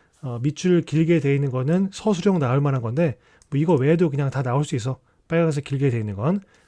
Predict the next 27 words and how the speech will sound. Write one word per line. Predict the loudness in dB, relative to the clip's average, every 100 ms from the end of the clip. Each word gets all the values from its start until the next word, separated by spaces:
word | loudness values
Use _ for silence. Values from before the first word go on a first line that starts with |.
| _
그렇게 | -10 -6
알고 | -6 -2 -2 -2 -6 -8
해보자고. | -8 -8 -10 -10 -10 -12 _ _ _ _
자, | -8
갑니다. | -6 -4 -2 -2 -2 -6 _ _ _ _ _ _ _ _ -20 -20 -8
자, | -2
몇 | 0
년 | 2 2
동안 | 2 0
과학자들은 | 0 -2 -2 0 2 0 -2 _ _ -6
have | -2 -2
been | 0 -2
curious, | 0 0 0 0 -8 _ _ _ _
아, | -8 -6 -6 -2
호기심, | 2 2 2 2 0 0 -4 _ -6
궁금해 | 0 2 2 2 2 2 0
왔다. | -2 -4 -6 -6 _ _ _
curious가 | -2 0 0 0 -2 0 0 -2 _ _ _ _
뭐 | -10
특이한, | -4 0 0 0 -8 _ _
호기심 | -2 0 0 0
많은, | 0 -2 -4
궁금해하는 | -4 -2 0 0 0 -4 -8
뭐 | -8 -4
이건데, | -2 0 2 2 0 -6 _ _ _ _ _ _ _ -8 0
he | 0
is | 0 0 0